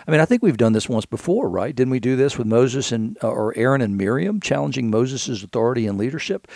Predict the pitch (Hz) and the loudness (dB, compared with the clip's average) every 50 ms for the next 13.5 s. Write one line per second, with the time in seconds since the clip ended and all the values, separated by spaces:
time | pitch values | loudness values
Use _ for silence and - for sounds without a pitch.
0 | - - - - - 110 107 113 123 156 196 214 156 117 110 110 113 120 113 - | -20 -20 -12 -6 -4 -2 0 0 0 2 2 2 2 2 0 0 -2 -4 -4 0
1 | 104 104 - 113 110 110 110 117 110 - - - - - - - 113 104 113 104 | 0 0 0 0 -2 -2 -2 -2 -4 -4 -8 -16 -20 -14 -8 -8 -6 -4 -4 -4
2 | 113 117 120 127 127 - - 120 120 117 113 110 107 120 - - 113 101 120 117 | -2 0 0 0 0 0 0 0 2 2 0 -2 -4 -6 -8 -10 -10 -8 -6 -6
3 | 113 123 - - - - - _ - 117 113 113 110 117 - - 117 110 113 113 | -6 -8 -8 -12 -12 -12 -14 _ -12 -8 -8 -8 -8 -10 -12 -12 -10 -6 -2 0
4 | 113 120 104 113 113 - 104 107 113 110 117 131 147 143 120 104 98 107 113 - | 0 -2 -2 -4 -6 -6 -6 -6 -6 -4 -4 -4 -2 -2 -4 -4 -4 -6 -10 -12
5 | _ _ - _ _ _ - 127 131 131 127 120 117 117 113 - - - 117 113 | _ _ -20 _ _ _ 0 4 4 6 6 4 4 2 0 -2 -2 -2 -2 -2
6 | 117 127 165 214 202 151 143 - 147 135 131 127 123 123 123 117 135 131 123 120 | -2 -2 0 0 2 2 2 2 0 0 0 2 0 0 2 4 4 4 4 4
7 | 127 165 196 208 147 131 - - - - - 170 180 147 151 131 123 120 113 113 | 4 2 4 4 2 0 -2 -4 -6 -2 0 0 0 2 2 2 2 2 2 0
8 | 110 - 135 120 - 127 110 101 - 143 123 113 107 117 135 143 143 127 - 131 | -2 -4 -4 -6 -4 -4 -4 -4 0 0 2 4 4 4 4 4 2 -2 -4 -6
9 | 113 104 104 104 95 90 85 85 - - _ _ _ - 110 127 - - 131 120 | -6 -4 -4 -4 -4 -4 -6 -8 -10 -12 _ _ _ 0 0 0 2 2 -2 0
10 | 120 117 113 113 117 120 - - 123 135 147 151 147 135 107 90 71 71 - - | 2 4 4 4 4 2 0 4 8 10 10 10 10 8 4 0 -4 -8 -12 -18
11 | _ _ _ _ _ _ _ _ _ _ _ - 120 117 - - 110 113 - 117 | _ _ _ _ _ _ _ _ _ _ _ -2 -2 -2 -2 -2 -4 -4 -4 -6
12 | 104 107 113 107 110 - - 135 113 107 107 107 117 - 127 117 101 98 104 117 | -6 -2 -2 0 0 0 -2 -2 -2 -2 -2 -4 -4 -6 -12 -14 -14 -14 -16 -16
13 | - - 175 208 247 254 - - _ | -16 -14 -14 -14 -14 -14 -18 -18 _